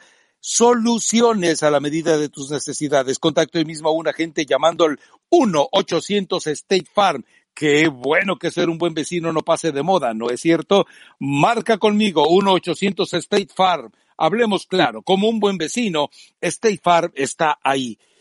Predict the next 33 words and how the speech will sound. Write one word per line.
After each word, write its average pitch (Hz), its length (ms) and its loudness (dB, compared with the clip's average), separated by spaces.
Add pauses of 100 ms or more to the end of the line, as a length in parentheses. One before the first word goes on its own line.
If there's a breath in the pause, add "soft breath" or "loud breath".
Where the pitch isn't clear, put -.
Y 170 120 -8
yo 233 120 4
voy 240 160 2
a 208 80 4
llamar 175 400 0
al 143 160 0
uno 196 200 0
ochocientos 175 640 -6
La 135 120 -4
Conciencia 156 560 -2
de 135 60 -2
Elizabeth 135 520 0 (180 soft breath)
para - 200 0
que 151 120 0
me 139 120 0
diga 165 340 2
si - 220 -2
en 123 80 4
verdad 127 340 0
Cruz - 180 -4
Azul 170 400 0 (880)
está - 340 0
para 139 220 0
lo 120 120 -2
que - 120 -6
todo 147 280 0
mundo 143 280 -2
cree 139 180 -2
que - 100 -12
está, 110 220 -6
para 120 240 -2
ser 170 220 0
campeón 185 520 2